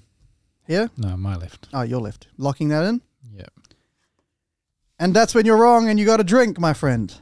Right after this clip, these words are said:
Speaker 2: Oh,
Speaker 1: Very
Speaker 2: shit,
Speaker 1: good,
Speaker 2: even
Speaker 1: very
Speaker 2: the
Speaker 1: good. <laughs> Very good. All right.
Speaker 2: Even the practice rounds.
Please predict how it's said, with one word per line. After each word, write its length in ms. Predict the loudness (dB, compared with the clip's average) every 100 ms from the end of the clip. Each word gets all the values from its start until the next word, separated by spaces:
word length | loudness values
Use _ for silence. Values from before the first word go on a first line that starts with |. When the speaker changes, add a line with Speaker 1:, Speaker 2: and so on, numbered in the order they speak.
| _ _ _ _ _
Speaker 2:
Oh, 100 | -16 -8
Speaker 1:
Very 280 | 0 2 2
Speaker 2:
shit, 60 |
Speaker 1:
good, 80 | 0 -2
Speaker 2:
even 40 | 0
Speaker 1:
very 220 | 0 0
Speaker 2:
the 840 | -2 -4 -2 -2 -2 -4 -8 -8 -12
Speaker 1:
good. 80 | -16 _ _ -20 -20 -20 -20 _ _ _ _ _
<laughs> 0 |
Very 360 | -10 -6 -4 -4
good. 400 | -4 -6 -8 -14 -14
All 80 | -10
right. 200 | -8 -8
Speaker 2:
Even 180 | -10 -10
the 80 | -12
practice 440 | -12 -14 -14 -14
rounds. 280 | -10 -10 -12